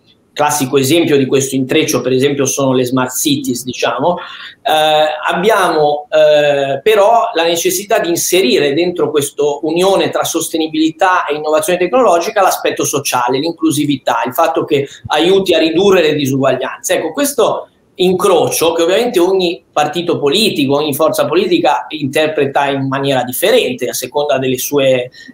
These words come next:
posizioni. Chiaramente avrete capito dalle cose che ho detto che io ritengo centrale la terza dimensione della coesione sociale, della inclusione delle persone, dei gruppi vulnerabili, della,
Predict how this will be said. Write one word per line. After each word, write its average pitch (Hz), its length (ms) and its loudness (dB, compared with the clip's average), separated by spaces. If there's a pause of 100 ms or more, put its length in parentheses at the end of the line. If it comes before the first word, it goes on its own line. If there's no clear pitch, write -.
posizioni. 143 680 2
Chiaramente 156 560 2
avrete 143 400 0
capito 143 360 0
dalle 135 220 2
cose 127 240 -2
che 123 100 -8
ho 131 60 2
detto 180 300 2
che 135 80 -4
io 170 180 2
ritengo 143 460 -2
centrale 160 720 0 (280)
la 139 160 0
terza 180 400 2
dimensione 156 680 0
della 143 220 2
coesione 147 380 0
sociale, 175 640 0
della 143 340 0 (360)
inclusione 156 760 0
delle 143 240 -2
persone, 175 600 0
dei 143 140 -2
gruppi 143 280 -2
vulnerabili, 160 960 2
della, 143 480 0